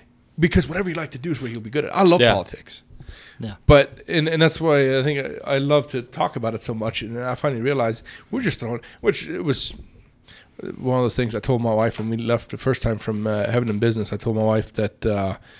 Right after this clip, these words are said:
Speaker 1: uh, Ford Taylor broke my mind and I had to put, put it back together on the way home. <laughs> 'Cause he was ta-, he, in a very nice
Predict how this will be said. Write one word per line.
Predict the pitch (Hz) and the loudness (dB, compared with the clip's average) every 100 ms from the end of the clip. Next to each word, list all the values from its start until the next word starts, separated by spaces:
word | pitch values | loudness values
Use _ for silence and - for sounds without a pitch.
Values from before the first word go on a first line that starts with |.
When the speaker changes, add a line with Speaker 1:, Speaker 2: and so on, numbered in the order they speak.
| - _ - | -20 _ -8
Speaker 1:
uh, | 127 117 | -4 -2
Ford | - 131 - | 2 0 2
Taylor | 131 117 | 2 2
broke | 110 120 123 | 2 0 0
my | 110 | -2
mind | 120 123 | 0 0
and | 107 | -2
I | 95 | -4
had | |
to | 110 | -6
put, | - 117 _ - | -6 -14 _ -4
put | 127 | -4
it | 123 | 0
back | 117 | -2
together | - 113 123 | 0 0 2
on | 110 | 2
the | 110 | 0
way | 104 | 0
home. | 120 113 - - - | 0 -2 -8 -18 -2
<laughs> | 139 330 302 339 311 349 339 - 127 - - - - | 2 4 6 6 4 2 -2 -6 -14 -14 -16 -16 2
'Cause | 170 | 2
he | 151 | 4
was | 185 | 2
ta-, | 202 196 - - | 2 -2 -6 -6
he, | - 226 240 | 2 2 6
in | |
a | 202 | 4
very | 180 285 233 165 - _ _ _ _ _ _ _ _ | 6 4 2 -2 -8 _ _ _ _ _ _ _ _
nice | - 160 165 175 226 226 - - | -14 -8 0 2 2 0 -4 -10